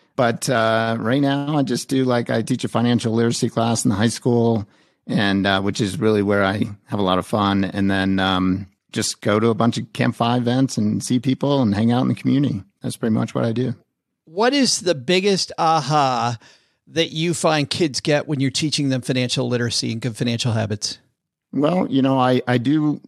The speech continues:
Speaker 1: show them compounding, and I tell them basically if you just, you know, invest in your Roth I R A from the start, you will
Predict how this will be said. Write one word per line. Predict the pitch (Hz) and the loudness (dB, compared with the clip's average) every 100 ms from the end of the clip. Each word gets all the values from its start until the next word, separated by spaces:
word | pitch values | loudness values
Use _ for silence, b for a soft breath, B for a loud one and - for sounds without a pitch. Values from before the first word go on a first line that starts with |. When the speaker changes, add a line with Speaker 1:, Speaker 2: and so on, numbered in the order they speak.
| - | -8
Speaker 1:
show | - 135 | -2 0
them | 117 107 | 2 0
compounding, | 98 120 110 98 98 92 98 | 0 2 2 2 0 0 0
and | 95 | 0
I | 101 | -2
tell | 98 110 | 0 0
them | 104 | 0
basically | 98 98 - 98 | 0 0 -2 -2
if | 92 | -2
you | 92 | -2
just, | 90 85 - | -4 -4 -6
you | - 110 | -4 -2
know, | 87 | -2
invest | - 95 98 95 | -2 0 0 0
in | - | -2
your | 95 | -2
Roth | 90 98 95 | 0 0 0
I | 107 | 0
R | 92 | 0
A | 90 90 | -2 -2
from | - 107 | -4 -2
the | 90 | 0
start, | - 110 101 113 - b b b b | -2 0 0 -2 -4 b b b b
you | - 110 | -4 -2
will | 104 98 107 104 | 0 0 0 -2